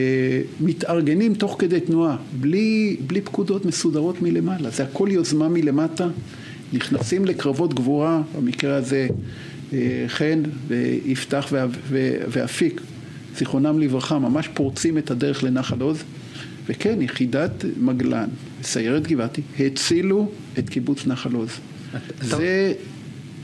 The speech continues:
Speaker 1: אה, תעודת, אה, כבוד אדירה מבחינתי, ובאמת, כל הכבוד, כי זה, הם לא קיבלו פקודה לבוא לשם, הם הגיעו,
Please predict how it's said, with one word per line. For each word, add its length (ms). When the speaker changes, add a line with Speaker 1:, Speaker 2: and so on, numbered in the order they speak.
Speaker 1:
אה, 220
תעודת, 720
אה, 460
כבוד 640
אדירה 380
מבחינתי, 840
ובאמת, 600
כל 160
הכבוד, 340
כי 100
זה, 200
הם 100
לא 60
קיבלו 280
פקודה 260
לבוא 200
לשם, 320
הם 140
הגיעו, 500